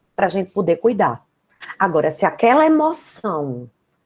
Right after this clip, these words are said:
aquele sentimento tá se tornando permanente, tá tomando mais tempo da minha vida,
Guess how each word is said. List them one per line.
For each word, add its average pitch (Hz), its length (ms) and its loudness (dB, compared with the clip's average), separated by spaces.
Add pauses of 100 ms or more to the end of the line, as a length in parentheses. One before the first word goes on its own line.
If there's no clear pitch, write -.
(180)
aquele 254 340 4
sentimento 294 760 -2
tá 175 120 -4
se 196 180 -4
tornando 165 520 -4
permanente, 143 1040 -6 (840)
tá 202 100 2
tomando 233 880 2
mais 240 840 -2 (220)
tempo 262 540 2
da 208 160 0
minha 190 280 -4
vida, 160 560 -8